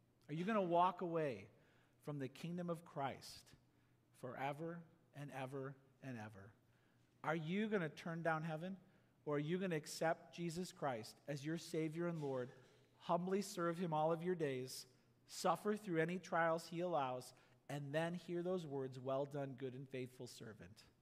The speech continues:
Do you have faith in the Lord Jesus Christ? Let's go to the Lord in prayer. Thank you for the Apostle Paul, Lord Jesus, that you saved him.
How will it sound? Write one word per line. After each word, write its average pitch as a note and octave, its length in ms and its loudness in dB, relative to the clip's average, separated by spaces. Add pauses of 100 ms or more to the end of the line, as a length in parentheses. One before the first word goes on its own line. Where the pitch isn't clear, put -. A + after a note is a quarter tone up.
(1300)
Do D#3+ 80 -4
you D#3+ 60 4
have D3+ 100 -2
faith D3+ 480 -2
in C#3 80 -8
the C3 80 -6
Lord B2+ 260 -4
Jesus B2+ 340 -10
Christ? B2+ 400 -12 (580)
Let's F#3+ 160 4
go A3 140 8
to G#3+ 80 10
the F#3+ 100 6
Lord E3+ 260 8
in D3+ 100 2
prayer. C#3+ 380 0 (4000)
Thank B3 220 8
you B3+ 80 4
for B3+ 120 0
the A3 120 6
Apostle G3+ 500 6
Paul, G3 440 6
Lord F3+ 260 4
Jesus, F3+ 400 0
that F3 120 2
you G3 180 4
saved A3 500 6
him. B3 320 4